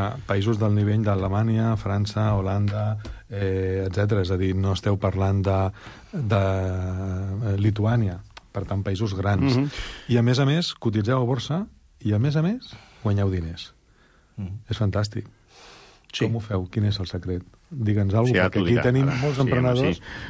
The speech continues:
Speaker 1: que els hi encantaria saber com ho han de fer-ho, això. És el dibuix idoni.
Speaker 3: És...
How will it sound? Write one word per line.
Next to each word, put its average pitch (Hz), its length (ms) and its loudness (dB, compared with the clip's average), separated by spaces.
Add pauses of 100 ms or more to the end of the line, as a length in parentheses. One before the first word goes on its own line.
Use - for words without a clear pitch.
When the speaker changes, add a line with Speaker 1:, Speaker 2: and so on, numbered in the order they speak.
Speaker 1:
que 131 80 2
els 110 80 2
hi 117 60 4
encantaria 117 460 2
saber 135 280 2
com 135 160 0
ho 123 60 2
han 113 100 2
de 113 80 0
fer-ho, 117 240 2
això. 131 380 -2
És 110 180 0
el 135 80 4
dibuix 117 300 2
idoni. 131 280 -4 (1080)
Speaker 3:
És... - 760 -2